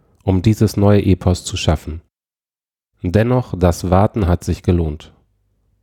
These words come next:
Im Vorfeld gab es ja schon die verschiedensten Spekulationen und Informationen zum Spiel, welche hier in diesem Test überprüft und auf ihren Wahrheitsgehalt hin untersucht werden. Ultima fünf ist in der Tat etwa doppelt so umfangreich wie der Vorgänger Ultima vier.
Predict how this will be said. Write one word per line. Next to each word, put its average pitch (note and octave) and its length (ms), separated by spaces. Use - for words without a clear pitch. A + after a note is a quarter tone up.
Im G2+ 180
Vorfeld A2 560
gab G#2+ 180
es G2 120
ja G#2 120
schon G2 220
die F#2+ 80
verschiedensten G2+ 640
Spekulationen G#2 840
und G2+ 160
Informationen G2 720
zum F2 160
Spiel, E2+ 420
welche F#2 320
hier G2 200
in G2+ 80
diesem F#2 200
Test - 280
überprüft G2+ 580
und G#2+ 180
auf F#2+ 120
ihren F#2 240
Wahrheitsgehalt F#2+ 640
hin G#2 120
untersucht F#2 540
werden. D2+ 320
Ultima A2+ 400
fünf - 340
ist G#2 200
in G#2 100
der G2+ 120
Tat A#2 320
etwa G#2 260
doppelt A2+ 440
so G#2+ 120
umfangreich F#2+ 720
wie F#2 40
der E2+ 120
Vorgänger F#2+ 520
Ultima F2+ 360
vier. D2+ 400